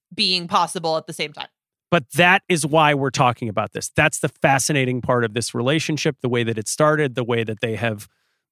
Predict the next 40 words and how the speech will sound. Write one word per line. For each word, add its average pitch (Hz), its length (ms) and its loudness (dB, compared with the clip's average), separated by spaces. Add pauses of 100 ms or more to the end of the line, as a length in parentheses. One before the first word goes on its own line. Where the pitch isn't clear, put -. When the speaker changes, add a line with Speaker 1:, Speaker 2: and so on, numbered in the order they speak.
(180)
Speaker 2:
soft 139 420 2
or 123 100 2
hard 127 260 2
launched 147 380 2
it, 139 180 0
all 214 320 4
of 110 100 0
it. 156 160 -8 (120)
It, 160 240 0
it 180 160 4
is, 180 280 2 (320)
it 202 140 4
is 180 180 2
the 151 120 0
story 202 640 2
and 156 140 4
the 143 60 0
conundrum 175 640 0
and 147 140 2
the 131 100 -2
Speaker 1:
The 214 160 0
way 208 140 2
he 190 40 6 (100)
Speaker 2:
complexity 185 280 2
Speaker 1:
holds 170 200 0
her 226 160 0
hand 190 420 -2
like 226 180 -4
a 254 40 2 (220)
Speaker 2:
and 180 160 4
the 175 80 6
Speaker 1:
football. - 160 0
Speaker 2:
genius 226 600 4
of 190 140 0
Taylor 202 320 4
Swift 190 500 0 (320)
all 202 320 6
wrapped 175 420 2
into 143 420 0
one 147 340 0